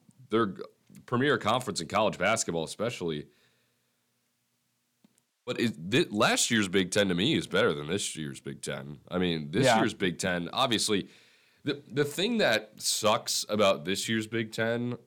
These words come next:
Speaker 1: from, like, just an entertainment standpoint is that it's Purdue and then it's wide open.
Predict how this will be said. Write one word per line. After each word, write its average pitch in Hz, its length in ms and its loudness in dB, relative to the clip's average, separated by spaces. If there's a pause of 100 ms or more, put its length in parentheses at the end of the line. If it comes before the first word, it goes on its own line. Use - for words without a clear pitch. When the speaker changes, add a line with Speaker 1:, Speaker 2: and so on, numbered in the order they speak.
(440)
Speaker 1:
from, 101 480 2
like, 90 280 2
just - 240 -4
an 87 200 -6
entertainment 95 720 -4 (580)
standpoint 107 680 0
is 101 160 -2
that 95 300 0 (400)
it's 110 200 -2
Purdue 165 800 0 (400)
and 113 220 2
then 110 260 2
it's 85 180 -4
wide 73 280 -2
open. 60 400 -12